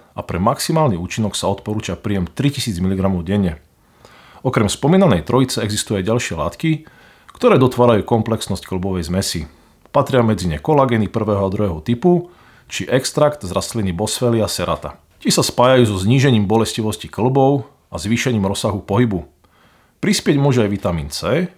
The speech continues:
ktorý je dôležitý pre správnu tvorbu kolagénu a fungovanie chrupavky. Zmierniť zápal,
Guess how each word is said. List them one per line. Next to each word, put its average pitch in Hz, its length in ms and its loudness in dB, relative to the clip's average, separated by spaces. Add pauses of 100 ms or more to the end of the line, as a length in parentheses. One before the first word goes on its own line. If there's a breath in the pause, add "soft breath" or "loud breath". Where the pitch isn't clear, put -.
(120)
ktorý 104 280 0
je 82 60 -6
dôležitý 127 380 2
pre - 160 -4
správnu 160 400 2
tvorbu 104 400 -4
kolagénu 139 520 2
a - 40 -2
fungovanie 107 480 0
chrupavky. 123 640 -2 (160)
Zmierniť 131 480 4
zápal, 92 400 2